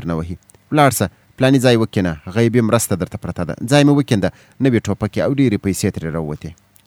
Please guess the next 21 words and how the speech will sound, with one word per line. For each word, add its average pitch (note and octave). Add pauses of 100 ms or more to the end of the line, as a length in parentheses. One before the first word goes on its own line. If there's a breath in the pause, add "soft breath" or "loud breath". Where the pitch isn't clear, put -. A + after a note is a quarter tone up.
(680 soft breath)
د E3+
سقاو G3+
د F3+
زوی E3+
ټولې D#3+
کیسې C#3+
د B2
پیرانو B2
او G#2
غیبي G#2+
مرستو A2
په F#2+
اړه E2+
وې. E2+ (340 soft breath)
ځان C#3
یې B2 (220 soft breath)
سر C3
د A2+
اوس C3
د A2
افغانستان G2